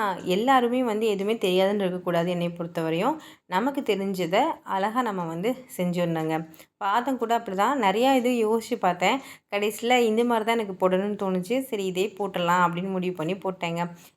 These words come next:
எதுக்கு ஓவரா ரிஸ்க் எடுக்கணும்? ஏன்னா மாக்கோலம் இல்லையா? அது வந்து போட்டு போட்டு அழிச்சா அசிங்கமா தெரியும். அதனால நான் இந்த மாதிரி பாதமே வரைஞ்சிட்டேங்க. ஏதோ எனக்கு தெரிஞ்சது. இன்னைக்கு எங்க வீட்டு குட்டீஸ்க்கு நான் ராதை வேஷம் தாங்க போட போறேன்.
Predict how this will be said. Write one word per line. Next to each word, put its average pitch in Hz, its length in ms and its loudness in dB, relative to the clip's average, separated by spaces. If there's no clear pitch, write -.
எதுக்கு 214 340 -6
ஓவரா 220 260 2
ரிஸ்க் 208 300 -4
எடுக்கணும்? 190 300 -4
ஏன்னா 202 160 -2
மாக்கோலம் 214 500 0
இல்லையா? 170 300 0
அது 190 200 -2
வந்து 214 220 -2
போட்டு 240 300 -2
போட்டு 214 240 -2
அழிச்சா 196 380 -2
அசிங்கமா 214 500 0
தெரியும். 175 400 0
அதனால 220 460 -4
நான் 240 260 -2
இந்த 208 180 -2
மாதிரி 214 300 -2
பாதமே 196 380 0
வரைஞ்சிட்டேங்க. 170 580 -2
ஏதோ 185 240 -2
எனக்கு 190 320 -4
தெரிஞ்சது. 160 500 -2
இன்னைக்கு 214 340 -4
எங்க 233 220 2
வீட்டு 277 220 -2
குட்டீஸ்க்கு 175 460 -6
நான் 185 320 6
ராதை 208 320 6
வேஷம் 190 280 0
தாங்க 170 200 0
போட 180 220 -2
போறேன். 165 300 -2